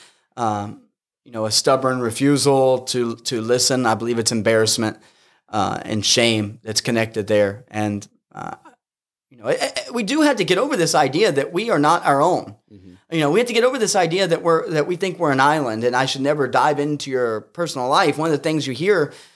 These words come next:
Speaker 1: the terminology we hear is, "Well, I want to accept Jesus as my personal savior,
Speaker 2: Right.
Speaker 1: as my personal Lord and Savior." And what people more often than not mean is, "I want him to be my private one."
Speaker 2: Yeah.
Speaker 1: I mean, don't, don't you get involved in my personal walk, in my personal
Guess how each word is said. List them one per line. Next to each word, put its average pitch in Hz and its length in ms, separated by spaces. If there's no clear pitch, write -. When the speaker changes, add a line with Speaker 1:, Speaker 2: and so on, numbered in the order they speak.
Speaker 1:
the 139 80
terminology 151 520
we 131 100
hear 208 240
is, 127 180
"Well, 147 200
I - 20
want 180 140
to 135 40
accept - 360
Jesus 156 460
as 127 100
my 131 140
personal 135 500
savior, 101 480
Speaker 2:
Right. 82 300
Speaker 1:
as 139 160
my 156 140
personal 175 500
Lord 131 200
and 113 100
Savior." 117 260
And 151 100
what 254 200
people 311 340
more 214 240
often 196 520
than 143 140
not 160 260
mean 160 320
is, 127 100
"I 147 80
want 175 200
him 165 80
to 156 60
be 160 80
my 143 140
private 127 540
one." - 100
Speaker 2:
Yeah. 76 200
Speaker 1:
I - 380
mean, 143 320
don't, 165 280
don't 175 220
you 214 180
get 185 220
involved 147 340
in 139 80
my 160 200
personal 135 600
walk, 101 460
in 127 140
my 156 180
personal 156 640